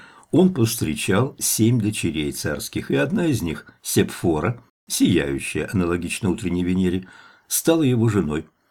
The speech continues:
Семь агнец мелкого скота Авраама также относятся к дочерям.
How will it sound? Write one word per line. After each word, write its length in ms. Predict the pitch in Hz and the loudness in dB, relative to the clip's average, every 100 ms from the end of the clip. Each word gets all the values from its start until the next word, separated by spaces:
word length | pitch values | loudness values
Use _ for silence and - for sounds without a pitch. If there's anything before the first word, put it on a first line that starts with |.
| _ _ | _ _
Семь 380 | - - 110 107 - | -4 4 4 4 2
агнец 440 | 98 90 92 - | 0 2 -2 0
мелкого 440 | 92 87 - 85 80 | 2 2 0 -2 -2
скота 420 | - 92 - 131 | -2 -4 -2 -4
Авраама 640 | - 82 78 73 67 73 | -2 -2 -2 -2 -4 -8
также 520 | - 117 117 110 110 - _ | -2 0 2 0 -4 -10 _
относятся 580 | 95 110 117 120 117 - | -2 2 4 4 0 -6
к 80 | 92 | -6
дочерям. 560 | 82 - 71 67 64 | -6 -6 -6 -6 -10